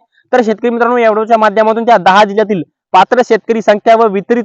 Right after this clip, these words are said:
निधी व ते दहा जिल्हे कोणते आहेत, त्या दहा जिल्ह्यातील शेतकऱ्यांना हेक्टरी रक्कम,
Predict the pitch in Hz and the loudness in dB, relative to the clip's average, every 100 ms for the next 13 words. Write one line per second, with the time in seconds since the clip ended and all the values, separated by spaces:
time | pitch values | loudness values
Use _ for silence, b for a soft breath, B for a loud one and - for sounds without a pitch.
0 | 208 214 214 202 220 233 190 190 226 214 | -4 -4 -2 -2 -2 -2 -4 -2 -2 0
1 | 226 220 196 202 233 240 - _ - 220 | -2 0 0 0 0 0 -4 _ -4 0
2 | 196 196 214 220 214 226 208 - 220 233 | 2 2 2 0 -2 -4 -4 -4 -2 -2
3 | 214 233 226 214 - 220 | -2 -2 -2 -2 0 -2